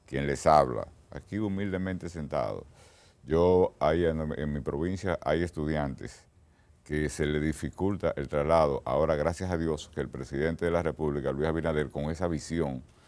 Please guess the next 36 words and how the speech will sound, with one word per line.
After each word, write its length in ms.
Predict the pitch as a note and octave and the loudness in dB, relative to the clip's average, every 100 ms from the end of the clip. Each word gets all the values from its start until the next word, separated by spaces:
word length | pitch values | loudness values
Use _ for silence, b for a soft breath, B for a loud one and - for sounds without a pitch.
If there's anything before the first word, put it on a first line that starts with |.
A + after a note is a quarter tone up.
| b b b - | b b b -18
se 160 | - C#2 | -2 0
está 160 | C#2 | 4
implementando 800 | E2+ D#2+ F2 E2+ E2 D#2 D#2 D#2+ | 2 4 0 2 4 4 2 -2
el 180 | - C#2 | -2 -4
pro-, 240 | - C#2+ - | -2 -2 -2
el, 180 | C2+ A#1 G#1+ | -4 -4 -4
el, 120 | C#2 | -2
el, 300 | C2 B1+ A1 - _ | -2 -4 -8 -14 _
el 120 | - C2 | -6 -4
proyecto 500 | A#1+ C2+ D#2 D2 D2+ | -4 0 0 0 0
de 240 | C#2+ C2 | 0 -2
transporte 640 | - C#2 C#2 - D2 D2 D2+ | -2 -4 -4 -4 -4 -2 -4
escolar, 440 | C#2 C2+ B1 - - - | -2 0 0 -2 -14 -8
pero 160 | B1 | -6
eso 280 | C#2 G2 E2 | -4 -2 -4
está 200 | E2 D2+ | 0 0
iniciando 480 | E2+ F2+ F2+ F#2 F2+ | 0 0 2 2 0
y 60 | |
aún 180 | D2+ D2 | 0 -2
no 120 | D2+ | -4
está 240 | D2+ D#2+ D#2 | -4 -4 -4
en 100 | C2+ | -4
toda 220 | D2+ D2+ | -6 -4
la 80 | C#2+ | -6
provincia. 480 | B1 B1+ B1 A#1 - B B B | -6 -6 -6 -10 -14 B B B
Antes 400 | F#2 F#2+ A2+ G2+ | 6 6 2 2
de 240 | F2 D#2+ | 4 4
eso, 240 | C#2 C2 - B B B _ | 2 -4 -8 B B B _
pues 180 | D#2 D#2 | 4 6
yo 420 | E2+ F#2+ G#2+ - | 8 8 8 2
gestioné 720 | E2+ G2+ F#2 F#2+ E2+ G2 A2 - - | 2 2 4 2 2 2 0 -4 -6
un 160 | E2+ | -4
autobús, 640 | F#2 F#2+ F2+ F2 D#2+ E2 - | -2 -2 -2 -2 -2 -4 -8
un 160 | D2+ | -12
primer 300 | - F2 F2+ | -6 -2 2
autobús, 640 | F2 D#2+ E2+ D2+ D2 D#2 | 2 2 0 -2 -4 -8